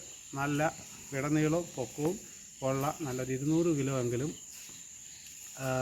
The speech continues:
വെയിറ്റുള്ളൊരു പോത്തിനെ മേടിച്ച് വളർത്തുകയാണെന്നുണ്ടെങ്കിൽ നിങ്ങൾക്ക് പോത്ത്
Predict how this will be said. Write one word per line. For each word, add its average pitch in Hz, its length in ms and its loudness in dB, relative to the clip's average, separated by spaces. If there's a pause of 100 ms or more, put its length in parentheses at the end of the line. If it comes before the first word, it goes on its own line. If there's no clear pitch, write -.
(160)
വെയിറ്റുള്ളൊരു 156 560 4
പോത്തിനെ 123 300 0
മേടിച്ച് 120 300 -2
വളർത്തുകയാണെന്നുണ്ടെങ്കിൽ 127 840 -2 (640)
നിങ്ങൾക്ക് 131 400 2
പോത്ത് 127 240 -2